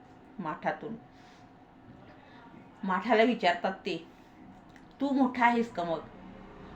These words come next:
तूच पाणी तयार केलेस का?" तो म्हणतो, "नाही,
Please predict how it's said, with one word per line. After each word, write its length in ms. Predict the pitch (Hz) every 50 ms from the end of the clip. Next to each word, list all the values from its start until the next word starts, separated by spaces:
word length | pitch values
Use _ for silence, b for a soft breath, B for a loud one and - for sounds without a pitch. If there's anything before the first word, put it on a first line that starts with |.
| - -
तूच 160 | 254 277 277
पाणी 360 | - - - 254 208 214 202 208
तयार 220 | 277 226 190 220 214
केलेस 440 | 220 - - 202 165 165 165 - -
का?" 140 | 170 165
तो 160 | 165 - - 170
म्हणतो, 300 | 202 196 185 185 185 175
"नाही, 260 | 165 160 151 147